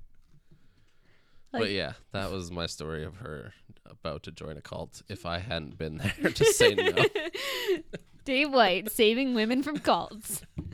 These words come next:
Speaker 2: That should be your <laughs> Tinder profile. "I will stop you from joining a cult." <laughs>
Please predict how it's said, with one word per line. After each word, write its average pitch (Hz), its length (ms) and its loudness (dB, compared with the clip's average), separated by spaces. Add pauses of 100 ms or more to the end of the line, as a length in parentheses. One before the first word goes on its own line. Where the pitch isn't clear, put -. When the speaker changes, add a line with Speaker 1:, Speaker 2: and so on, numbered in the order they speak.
(200)
Speaker 2:
That 285 140 6
should - 120 8
be 330 80 4
your 508 160 12
<laughs> - 20 -6
Tinder - 400 6 (760)
profile. 320 920 8 (800)
"I 285 100 10
will 302 180 6
stop 240 420 6
you 269 140 0
from 254 240 -4
joining 202 320 0
a 196 80 -2
cult." - 380 -8
<laughs> 302 40 8